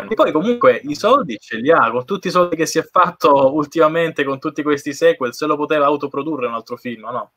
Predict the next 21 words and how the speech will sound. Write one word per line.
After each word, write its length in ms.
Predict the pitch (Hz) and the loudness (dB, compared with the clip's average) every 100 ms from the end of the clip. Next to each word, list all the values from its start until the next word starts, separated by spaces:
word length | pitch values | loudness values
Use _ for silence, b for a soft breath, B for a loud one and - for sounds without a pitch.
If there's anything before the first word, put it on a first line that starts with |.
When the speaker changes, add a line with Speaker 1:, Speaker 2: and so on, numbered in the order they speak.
| _ _ _ _ _ _ _ | _ _ _ _ _ _ _
Speaker 2:
Sì, 280 | _ - - - | _ -20 -20 -20
ma 100 | 160 | -16
io 180 | 160 156 | -14 -14
penso 380 | 147 139 139 | -18 -20 -20
che 100 | 123 | -20
sia 180 | 131 135 | -20 -20
proprio 300 | 123 123 123 | -20 -20 -20
stufo. 680 | 117 _ _ 101 98 _ 95 _ _ _ _ | -20 _ _ -20 -20 _ _ _ _ _ _
Cioè, 260 | - 156 147 | -18 -14 -14
ormai 840 | 170 156 160 156 165 165 147 127 _ _ _ _ _ _ | -16 -16 -16 -12 -12 -12 -14 -18 _ _ _ _ _ _
vedo 380 | - 185 170 156 | -10 -8 -8 -12
quando 240 | 170 165 | -14 -16
fa 180 | 151 165 | -14 -8
Speaker 1:
Sì. 80 | 110 | -8
Speaker 2:
le 20 | |
interviste 640 | 107 131 127 147 160 156 | -8 -12 -18 -20 -20 -18
col 260 | - 147 131 | -16 -16 -18
figlio 840 | _ - 160 147 123 120 123 120 _ | _ -20 -20 -20 -20 -20 -20 _ _
che 140 | _ | _
crea 280 | _ 151 143 | _ -20 -20
musiche, 720 | 139 135 135 110 117 139 123 | -20 -20 -20 -20 _ -20 -20